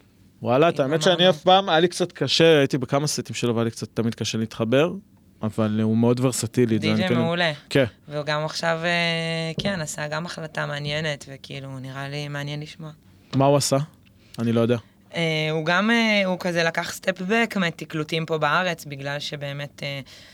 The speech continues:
Speaker 2: הוא מקושר פה לכל כך הרבה סצנות, וקשה, כאילו, הוא לא היה רוצה, לא, לא יודעת, ככה אני הבנתי את זה, שהוא לא היה, לא היה רוצה לי-, לנגן מוזיקה שהיא מאוד מאוד מסחרית, אבל בסופו של דבר,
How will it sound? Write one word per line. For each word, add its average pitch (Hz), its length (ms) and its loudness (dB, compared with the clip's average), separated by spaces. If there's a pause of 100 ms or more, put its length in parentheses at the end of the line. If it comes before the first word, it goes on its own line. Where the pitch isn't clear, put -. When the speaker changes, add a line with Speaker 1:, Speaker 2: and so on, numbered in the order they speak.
(320)
Speaker 2:
הוא 170 100 -4
מקושר 165 500 -2
פה 170 120 -2
לכל 156 200 -6
כך 156 140 -10
הרבה 160 220 -6
סצנות, 170 560 -6 (1160)
וקשה, 147 320 -2 (1400)
כאילו, 156 300 0
הוא 147 240 -2
לא 165 80 4
היה 175 300 4
רוצה, 165 420 -2 (160)
לא, 147 100 -6
לא 170 80 2
יודעת, 175 180 2
ככה 160 240 -6
אני 180 100 0
הבנתי 165 360 -2
את 147 80 -10
זה, 143 120 -16
שהוא 147 260 -10
לא 151 60 -2
היה, 160 460 0 (100)
לא 160 100 0
היה 185 160 4
רוצה 170 300 -2
לי-, 147 420 -6 (460)
לנגן 156 320 -2
מוזיקה 170 340 -2
שהיא 147 180 -6
מאוד 151 160 -2
מאוד 165 180 -4
מסחרית, 165 580 0
אבל 143 180 -4
בסופו 147 300 -10
של 156 60 -6
דבר, 151 360 -4